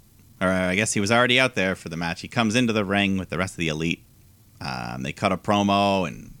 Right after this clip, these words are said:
Christian Cage comes out with Jurassic Express, and, uh, but the crowd starts chanting for C M Punk at this point,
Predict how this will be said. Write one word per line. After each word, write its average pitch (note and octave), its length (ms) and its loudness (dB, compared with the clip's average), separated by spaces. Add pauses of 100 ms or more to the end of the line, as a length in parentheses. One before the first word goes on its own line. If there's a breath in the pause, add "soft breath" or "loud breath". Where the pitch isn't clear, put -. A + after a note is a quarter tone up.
(160)
Christian A2+ 400 0
Cage C#3+ 440 2
comes C#3 260 0
out D3+ 240 6
with F#2 140 -6
Jurassic G#2 440 -2
Express, B2+ 600 0
and, - 180 -14 (840 soft breath)
uh, D#2 520 -2
but E2+ 120 -4
the F#2+ 60 0
crowd E3 300 4
starts C#3 220 2
chanting C3+ 340 2
for A2+ 80 -4
C E3 200 4
M C3+ 100 6
Punk G3+ 380 2
at - 100 -2
this D2+ 160 -4
point, - 300 -10